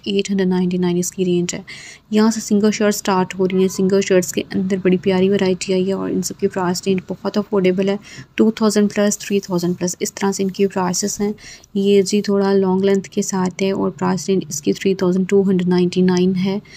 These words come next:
और ये lawn fabric के अंदर है। कटवर्क के साथ इसका neckline है purple shade के अंदर। next one ये जो pink one देख रही है इसके ऊपर सारी ये जो नज़र आ रही है embroidery style के अंदर है, embroidered article है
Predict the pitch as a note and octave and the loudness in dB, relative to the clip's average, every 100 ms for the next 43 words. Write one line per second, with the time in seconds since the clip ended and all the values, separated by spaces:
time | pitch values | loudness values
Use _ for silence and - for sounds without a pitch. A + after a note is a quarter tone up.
0 | - - F#3+ F#3+ G3 F#3+ F3+ - F#3 F3+ | -18 -8 -2 2 4 4 2 0 -4 0
1 | F#3+ F#3+ F#3 F#3 F#3+ G3 G3 F#3+ F#3+ F#3 | -2 2 2 2 0 -2 -4 -4 0 0
2 | C#3 - G3 F#3 - - F3+ F3+ F#3+ F#3+ | 0 -2 -2 -4 -6 -2 0 0 0 0
3 | G3 F#3+ F3+ F#3+ F#3 G3 F3+ - - F#3+ | 2 0 -2 -2 -2 -2 -4 -4 -6 -2
4 | F#3 F3+ - - G3 G3 F#3+ - F#3 F#3 | 0 0 -2 -4 -2 0 -2 -2 -4 -2
5 | G3+ F#3+ F#3 F3+ - G3 - - - G3 | -2 0 0 -2 -2 -2 -2 -10 -12 -8
6 | - G3+ - - - - - - - G3+ | -2 -2 -4 -20 -20 -20 -20 -10 -2 2
7 | G#3 G#3 G3+ G#3 G3+ F#3+ G3 F#3+ G3 F#3+ | 2 2 2 4 4 2 2 2 2 2
8 | F#3+ G3 G3 F#3 F#3 F3+ G3+ G#3 G3+ F#3 | 2 2 2 2 2 2 0 0 2 2
9 | F3+ F#3 F#3 G3 G3 F#3+ F#3 F#3 G3 F#3 | 2 2 2 0 -2 0 0 0 -2 -2
10 | F#3 F3+ F#3+ F#3+ | -2 -4 0 0